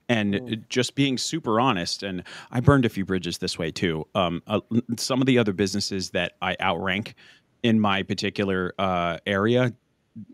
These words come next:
Speaker 1: since I, since I put that information out there, how I was stomping them, they, they don't like me anymore. And I guess, you know, it is what it is. Um, but I took my own ranking gr-, and, and web growth and put it out there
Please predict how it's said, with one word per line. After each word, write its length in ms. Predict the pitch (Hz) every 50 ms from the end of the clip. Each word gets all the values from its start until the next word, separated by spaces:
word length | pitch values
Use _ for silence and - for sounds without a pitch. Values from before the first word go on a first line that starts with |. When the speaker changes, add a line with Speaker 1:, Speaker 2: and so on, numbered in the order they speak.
| - _ _ _ _ _ _ _ _ _ _
Speaker 1:
since 320 | - - - 160 160 143 151
I, 180 | 135 127 127
since 280 | 113 123 - 147 143 -
I 80 | 143 127
put 180 | - 156 131
that 140 | - 127 123
information 540 | 127 127 123 127 113 113 117 113 - 113 110
out 160 | 107 104 -
there, 180 | - 107 101 101
how 220 | 113 107 104 101
I 120 | 98 98
was 200 | 98 95 95 92
stomping 540 | - - - - - 117 117 110 101 98 95
them, 220 | 92 87 90 90 90
they, 320 | - 104 101 95 92 90 87 -
they 80 | - 104
don't 140 | 98 98 80
like 200 | 98 98 98 -
me 100 | 87 85
anymore. 520 | 85 82 85 85 85 82 85 - - 117 - _
And 320 | 101 104 101 101 107 107 - -
I 220 | - 55 - -
guess, 280 | - - 147 143 - -
you 140 | 160 147 139
know, 80 | 139
it 100 | 135 131
is 140 | 131 131 135
what 120 | 135 135 113
it 80 | 98
is. 260 | 95 78 - - - - - - - - - _ _ _ -
Um, 280 | 127 123 117 110 113 113 -
but 160 | 113 127 - -
I 140 | 117 139 156
took 340 | - - 160 170 165 - 147
my 260 | 131 123 117 120 117
own 480 | 117 127 139 147 156 156 147 135 127 113 - - _ _ _ _ _ _ _ _ _ _ _
ranking 500 | 113 107 113 123 131 139 - 120 110 107
gr-, 100 | 101 110 104 -
and, 260 | 104 104 101 98 -
and 380 | 104 107 98 95 92 92 90 - _ _
web 320 | - 110 117 135 143 131 120
growth 460 | - 104 98 82 85 87 - - - _ _ _ _ _ _ _ _ _ _
and 180 | - 107 101 -
put 240 | - - - 175 160
it 100 | 131 110
out 240 | 104 101 113 -
there 280 | - 104 90 82 80 -